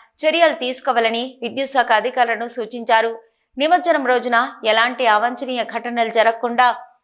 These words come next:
పోలీస్ బందోబస్తు ఏర్పాటు చేయాలని సూచించారు. బారికెట్లు, క్రేన్లు, అంబులెన్స్లను ఏర్పాటు చేయాలని సూచించారు.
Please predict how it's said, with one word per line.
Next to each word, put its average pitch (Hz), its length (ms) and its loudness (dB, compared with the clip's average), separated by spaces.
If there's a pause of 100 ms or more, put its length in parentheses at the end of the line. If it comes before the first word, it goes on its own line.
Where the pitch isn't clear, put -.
(160)
పోలీస్ 339 380 2
బందోబస్తు 247 400 -4
ఏర్పాటు 247 600 0
చేయాలని 226 360 0
సూచించారు. 233 680 0 (500)
బారికెట్లు, 277 840 2
క్రేన్లు, 247 540 -6 (120)
అంబులెన్స్లను 240 680 -4 (120)
ఏర్పాటు 233 480 -2
చేయాలని 220 340 -2
సూచించారు. 233 720 -2